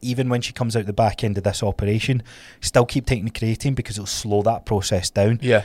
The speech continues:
Speaker 1: You're gonna lose strength, you're gonna lose mobility, you're gonna lose range of motion and muscle,
Speaker 2: Yep.
Speaker 1: but that slows that whole process down. Um, and what she actually saw, and then she was sixty-two, sixty-three, um, she actually felt sharper as well.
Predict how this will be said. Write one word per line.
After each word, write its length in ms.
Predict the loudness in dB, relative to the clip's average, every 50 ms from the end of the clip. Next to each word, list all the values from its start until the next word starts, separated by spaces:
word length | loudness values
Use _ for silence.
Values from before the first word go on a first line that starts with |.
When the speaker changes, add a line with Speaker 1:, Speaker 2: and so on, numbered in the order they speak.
| 0 -2
Speaker 1:
You're 80 | 2 4
gonna 180 | 6 6 6
lose 240 | 6 6 6 6 6
strength, 420 | 6 4 4 4 4 4 2 0 -2
you're 120 | -2 0
gonna 180 | 2 2 2 2
lose 220 | 2 0 0 0
mobility, 420 | -2 2 4 6 6 6 6 2 0
you're 140 | -2 -2 -2
gonna 200 | -2 -2 -2 0
lose 240 | 0 0 0 0 0
range 160 | 0 0 0
of 80 | 2 2
motion 480 | 2 2 2 2 2 2 2 2 0 -2 -2
and 260 | -2 -2 0 0 0
muscle, 400 | 0 0 0 2 4 2 2 2 -2 -6 -4
Speaker 2:
Yep. 160 | -4 -2 0
Speaker 1:
but 140 | 2 2 4
that 180 | 4 4 4 2
slows 380 | -2 -2 0 0 0 0 0
that 180 | 0 -2 -6 -6 -6
whole 180 | -6 -6 -6
process 500 | -4 -4 -4 -4 -4 -4 -4 -4 -4 -4
down. 320 | 0 2 4 4 4 2 0 -4 -10 -20 -20 -18 -12 -4
Um, 580 | 0 2 4 4 4 2 0 0 -2 -4 -6 -8 -10 _ -2
and 180 | 0 0 2
what 240 | 2 2 2 0 0
she 200 | -2 0 2 4
actually 340 | 4 4 2 0 -2 -4 -2
saw, 320 | -2 0 2 2 4 4
and 120 | 2 2 0
then 120 | -2 -4
she 140 | -2 -2 -2
was 260 | -2 -2 -2 -6 -10 -14 -18 -20 -20 -20 -20 -20 -20 -20 -16
sixty-two, 1160 | -12 -12 -12 -12 -12 -10 -10 -10 -8 -8 -6 -6 -6 -6 -8 -10 -12 -8 -4 -2 -2 0 -2
sixty-three, 880 | -2 -4 -8 -8 -8 -10 -8 -8 -8 -8 -6 -4 -2 0 2 0 0 -2 -6 -18 -18 -18 -18 -18 -12 -6
um, 280 | -2 0 2 2 0 0
she 140 | 0 2 2
actually 240 | 2 2 0 -4 -6
felt 360 | -4 -4 -4 -4 -4 -4 -4
sharper 500 | 0 4 4 4 4 4 4 4 4 4
as 160 | 4 4 4
well. 300 | 4 6 6 6 6 4